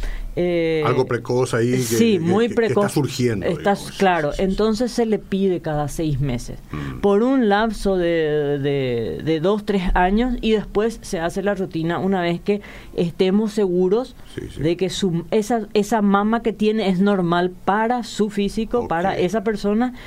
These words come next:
Speaker 1: entonces sí ya le podemos hacer el
Speaker 2: Sí,
Speaker 1: seguimiento
Speaker 2: sí, sí.
Speaker 1: un poco más espaciado.
Speaker 2: Pero, pero se
Speaker 1: ¿Verdad?
Speaker 2: presentan, por ejemplo, agresivos, yo pregunto porque, a ver, en seis meses ustedes están controlando,
Speaker 1: De
Speaker 2: ¿verdad?
Speaker 1: entrada.
Speaker 2: De entrada, bueno, a,
Speaker 1: Sí.
Speaker 2: eh,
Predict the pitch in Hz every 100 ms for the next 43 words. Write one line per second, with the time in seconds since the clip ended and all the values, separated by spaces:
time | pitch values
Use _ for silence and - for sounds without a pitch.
0 | - 180 175 180 180 196 - 208 196 190
1 | 196 190 165 175 175 165 160 156 156 175
2 | 170 156 160 160 185 170 175 196 190 190
3 | 160 147 165 147 156 - 120 120 139 139
4 | - 139 135 127 143 127 120 - 214 208
5 | 226 208 139 - - 123 113 131 151 143
6 | 131 117 113 101 - - 156 107 113 117
7 | 104 101 131 120 - 104 131 123 95 92
8 | 87 87 - - - 101 101 73 - 87
9 | - 110 113 113 87 - 113 113 110 113
10 | 110 104 107 110 98 139 147 147 170 175
11 | 147 123 - 95 90 104 90 78 101 104
12 | 92 - 95 - 131 135 107 104 101 95